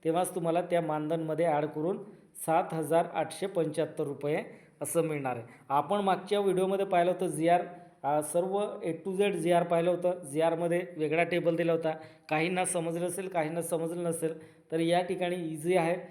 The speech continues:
असं टेबल करून तुम्हाला समजवतोय. अंगणवाडी सेविका आणि मदतनीसचं मानधन कसं मिळतं, ते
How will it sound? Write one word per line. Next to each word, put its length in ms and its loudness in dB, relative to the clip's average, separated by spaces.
असं 180 -2
टेबल 420 0
करून 260 -4
तुम्हाला 260 2
समजवतोय. 600 -2
अंगणवाडी 580 -2
सेविका 400 -4
आणि 120 0
मदतनीसचं 680 -4
मानधन 320 -4
कसं 320 -6
मिळतं, 380 -6
ते 120 0